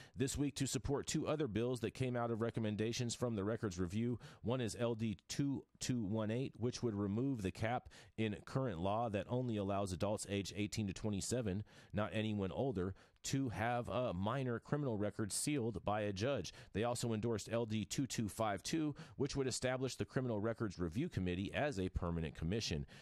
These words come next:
And the committee was established in twenty twenty-one as a temporary body to explore ways to help people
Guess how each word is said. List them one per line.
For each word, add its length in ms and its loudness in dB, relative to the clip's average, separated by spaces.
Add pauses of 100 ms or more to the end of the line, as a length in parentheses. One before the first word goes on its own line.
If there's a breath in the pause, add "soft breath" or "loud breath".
(140 soft breath)
And 260 0
the 60 0
committee 340 0
was 180 0
established 540 0
in 100 0
twenty 260 -2
twenty-one 460 0
as 180 0
a 60 -2
temporary 500 0
body 340 0
to 180 0
explore 400 0
ways 280 0
to 140 -2
help 240 0
people 420 0